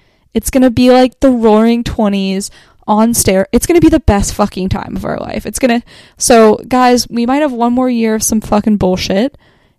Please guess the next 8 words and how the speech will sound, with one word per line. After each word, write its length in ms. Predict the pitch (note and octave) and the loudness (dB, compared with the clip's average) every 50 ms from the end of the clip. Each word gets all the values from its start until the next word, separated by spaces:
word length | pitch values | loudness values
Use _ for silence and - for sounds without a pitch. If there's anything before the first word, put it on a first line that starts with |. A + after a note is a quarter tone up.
| _ _ | _ _
and 180 | A3+ A3+ A3+ A3+ | 0 2 2 4
then 140 | A3+ A3+ | 4 2
we're 100 | A#3 A#3 | 2 2
gonna 120 | A3+ A#3 A#3 | 2 4 4
have 140 | A#3 G#3+ - - _ | 4 2 0 -4 _
eight 240 | G#3 G#3 A3 A#3 - | -6 -6 -6 -6 -6
years 760 | A3 G#3 G#3 G#3 G#3 G#3 G3+ G3+ G3+ G3 G3 G3+ G#3 - - _ _ | -6 -4 -4 -4 -4 -4 -4 -6 -6 -6 -8 -10 -12 -14 -16 _ _
of 560 | G#3+ G3+ G3 F#3+ F#3 F#3 F#3 G3 G3+ - | -8 -8 -6 -6 -8 -10 -12 -14 -16 -20